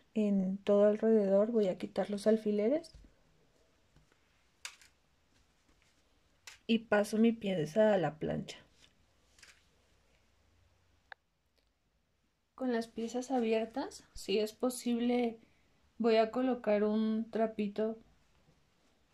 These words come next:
de algodón de un color claro para no maltratar mi tejido. Y ahí paso la plancha caliente para delinear los tablones que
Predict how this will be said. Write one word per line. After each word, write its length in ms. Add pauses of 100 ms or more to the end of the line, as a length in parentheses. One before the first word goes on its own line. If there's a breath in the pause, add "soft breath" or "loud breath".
(200)
de 640 (340)
algodón 640 (460)
de 240
un 160
color 380
claro 400 (1400)
para 240
no 140
maltratar 640
mi 200
tejido. 580 (1600)
Y 140
ahí 180
paso 320
la 180
plancha 380 (400)
caliente 500 (3750 soft breath)
para 300
delinear 580
los 220
tablones 580
que 400